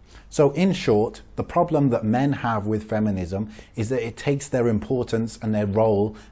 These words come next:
out of the world, right? Simple as that. That's the problem that we have. Um, and also I've touched on some topics here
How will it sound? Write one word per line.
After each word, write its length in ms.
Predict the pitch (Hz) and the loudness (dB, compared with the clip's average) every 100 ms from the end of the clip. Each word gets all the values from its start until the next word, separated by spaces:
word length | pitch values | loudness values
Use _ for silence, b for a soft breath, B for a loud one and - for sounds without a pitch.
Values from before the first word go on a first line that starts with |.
| - | -6
out 280 | 120 117 - | -4 -2 0
of 200 | 98 104 | 0 0
the 80 | |
world, 460 | 95 98 87 82 - - - - - | 0 0 0 -4 -12 -20 -20 -20 -2
right? 300 | 107 117 120 - - - - - - - - | 0 0 -6 -18 -20 -20 -20 -20 -20 -20 -4
Simple 380 | - 123 123 | -2 0 0
as 100 | 117 | -2
that. 220 | 104 87 - - - | 0 -4 -6 -20 -14
That's 220 | - 107 - | -8 -6 -6
the 60 | |
problem 420 | 113 110 98 101 95 B B 98 | -4 -4 -2 -4 -4 B B -6
that 180 | 95 | -4
we 120 | 104 95 | -2 -4
have. 340 | 92 80 - b b b - | -6 -10 -14 b b b 2
Um, 400 | 104 202 202 - - - - - - - - - | 4 4 2 -6 -20 -20 -20 -20 -20 -20 -12 -4
and 160 | 117 117 | -2 0
also 300 | 139 139 120 | 0 2 0
I've 160 | 107 | -2
touched 320 | - - - 110 | -4 -8 -6 -6
on 100 | 95 | -6
some 420 | - 117 113 107 | -4 -4 -2 -4
topics 520 | - 120 - 107 - | -4 -4 -4 -6 -4
here 280 | 98 92 | -2 -2